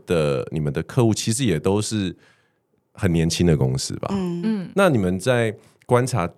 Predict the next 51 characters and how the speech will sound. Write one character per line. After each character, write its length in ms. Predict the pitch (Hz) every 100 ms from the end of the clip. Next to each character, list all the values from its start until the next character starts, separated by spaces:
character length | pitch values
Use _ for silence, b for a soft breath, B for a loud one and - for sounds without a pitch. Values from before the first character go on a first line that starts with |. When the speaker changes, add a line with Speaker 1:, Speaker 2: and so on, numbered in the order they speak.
| - - _ _
Speaker 1:
短 220 | 101 90
时 180 | 87 98
间 200 | 101 113
之 140 | 113
内， 160 | 117 107
然 80 | 101
后 140 | 110
再 100 | 113
观 200 | 107 101
察 120 | 104 82
这 140 | 101
么 160 | 95 87
多 240 | 95 95
很 80 | 82
年 240 | 76 78
轻 320 | 82 - 90
的， 180 | 85 78
然 140 | 78 85
后 140 | 95
女 180 | 80 71
性 200 | - 92
创 200 | 98 87
业 60 |
的 100 | 78
公 260 | 76 78 82
司， 360 | - 76 78 - b b b b
有 120 | 104
没 80 | 110
有 100 | 202
什 220 | 214 101
么 160 | 78 78
你 240 | 76 71
可 180 | 73 110
以 60 | 95 -
给 260 | 71 60 - _ _
接 180 | - 151
下 340 | 165 180 131
来 140 | 78 69
也 200 | 71 82
想 200 | - 64
要 160 | 80 85
去 200 | - 90
做 340 | - 104 82
这 140 | 76 90
样 200 | 80 78
子 160 | -
尝 300 | 71 - 67
试 320 | 69 - 82 67
的 340 | 69 58 - b b b 85
女 220 | 78 71
性 400 | - 120 90